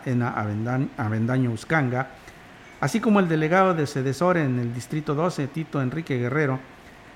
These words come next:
entregaron las despensas, programa que anunció el mandatario estatal,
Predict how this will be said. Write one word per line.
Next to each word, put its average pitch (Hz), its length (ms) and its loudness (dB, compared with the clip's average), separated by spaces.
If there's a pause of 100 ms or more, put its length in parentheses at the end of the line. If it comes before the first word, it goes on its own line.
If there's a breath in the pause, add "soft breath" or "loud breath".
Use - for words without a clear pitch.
entregaron 185 500 4
las 143 160 0
despensas, 180 640 0 (500)
programa 135 440 2
que 131 100 -2
anunció 120 420 0
el 151 80 2
mandatario 131 640 0
estatal, 151 540 -2